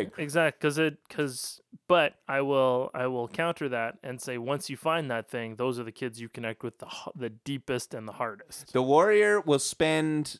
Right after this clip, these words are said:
Speaker 1: time trying to find it, all right, and trying to find, and you're absolutely, once you find that,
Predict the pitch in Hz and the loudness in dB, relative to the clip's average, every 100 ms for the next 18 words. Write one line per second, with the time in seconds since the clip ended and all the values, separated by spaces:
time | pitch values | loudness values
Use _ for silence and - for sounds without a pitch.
0 | _ - - 143 151 151 151 147 143 _ | _ -6 2 4 4 4 0 -4 -8 _
1 | - - 113 120 120 123 - 78 73 71 | -12 -2 0 2 0 -4 -6 -8 -8 -10
2 | 67 - _ _ _ _ _ - 90 101 | -14 -18 _ _ _ _ _ -8 -2 0
3 | 117 113 98 127 127 139 135 113 117 113 | 0 -2 -2 0 0 0 -2 -4 -2 2
4 | 120 135 - 151 117 120 196 294 - 127 | 4 4 2 -2 -2 2 2 2 -2 -6
5 | - 92 104 185 233 254 285 | -4 -2 0 0 2 2 2